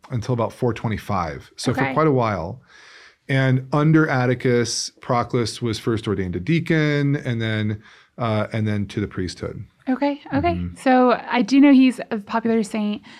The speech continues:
Speaker 2: of both the East and the West. So as you were saying, it makes sense that he still has a strong,
Speaker 1: I wish
Speaker 2: um,
Speaker 1: he was more
Speaker 2: devotion.
Speaker 1: popular in the West. I don't know. I, I don't know how many
Speaker 2: <laughs>
Speaker 1: people like,
Speaker 2: That's
Speaker 1: "Oh yeah,
Speaker 2: true.
Speaker 1: Proclus. I know all about him."
Speaker 2: That is true. It was
Speaker 1: Yeah.
Speaker 2: just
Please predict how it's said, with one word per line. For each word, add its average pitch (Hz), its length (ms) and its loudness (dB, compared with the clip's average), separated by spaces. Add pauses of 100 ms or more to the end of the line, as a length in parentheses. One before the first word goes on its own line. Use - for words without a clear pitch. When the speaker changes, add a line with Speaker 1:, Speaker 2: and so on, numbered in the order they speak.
(160)
Speaker 2:
of 202 140 -6
both 214 160 2
the - 140 -6
East 208 160 -4
and 208 80 2
the 202 40 2
West. 190 260 0
So 202 80 0
as 190 120 -2
you 202 80 0
were 196 60 0
saying, 196 360 0
it 156 80 -4
makes 208 220 -8
sense 190 340 -4
that 208 180 -4
he 202 100 -4
still 208 140 -6
has 202 120 -4
a 208 40 -2
strong, 202 420 0 (340)
Speaker 1:
I 214 140 4
wish 320 200 8
Speaker 2:
um, - 40 2
Speaker 1:
he 185 60 6
was 135 180 6
more 156 100 6
Speaker 2:
devotion. 202 160 2
Speaker 1:
popular 110 240 0
in 107 80 0
the 98 80 -2
West. 98 400 -2
I 117 60 0
don't 135 120 0
know. 107 180 0
I, 123 120 -2
I 139 60 0
don't 233 180 6
know 240 100 8
how 214 60 10
many 196 180 6
Speaker 2:
<laughs> 185 60 6
Speaker 1:
people 190 180 6
like, 143 160 6
Speaker 2:
That's 262 100 2
Speaker 1:
"Oh 269 40 8
yeah, 247 200 8
Speaker 2:
true. - 80 4
Speaker 1:
Proclus. 165 440 2
I 143 80 4
know 170 160 4
all 143 200 4
about 117 260 2
him." 95 260 -2
Speaker 2:
That 233 140 0
is 233 180 2
true. 254 320 -4
It 247 120 -4
was 226 120 0
Speaker 1:
Yeah. - 60 2
Speaker 2:
just 92 220 -4